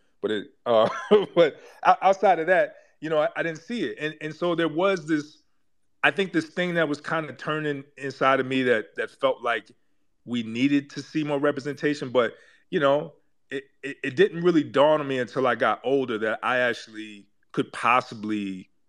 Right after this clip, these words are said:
make some change in that regard, right? And, and, um, and I think when it, the moment I did begin to really think there was a possibility, you know,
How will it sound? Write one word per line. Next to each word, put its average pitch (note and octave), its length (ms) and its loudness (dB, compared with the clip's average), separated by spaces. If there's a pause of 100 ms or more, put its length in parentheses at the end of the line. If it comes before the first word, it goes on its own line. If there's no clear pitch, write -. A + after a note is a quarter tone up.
make G#2+ 320 -4 (640)
some G#2 260 -14
change A#2 500 -6
in G#2 140 -10
that F#2 160 -6
regard, F2+ 420 -6
right? G2 260 2 (440)
And, A2 260 -2
and, A2 220 -4
um, G#2 420 -2 (400)
and A2+ 100 0
I A#2+ 60 4
think C#3 280 4
when C3+ 180 4
it, A#2 200 -10
the A#2+ 60 4
moment D3+ 320 4
I B2+ 80 4
did C3+ 380 2
begin A#2 300 -2
to A#2 120 -6
really G#2+ 380 -4 (280)
think A2+ 200 -4
there A2 120 0
was G2+ 140 -4
a G2+ 60 -4
possibility, G2+ 920 -6 (280)
you G#2+ 100 -6
know, G#2 320 0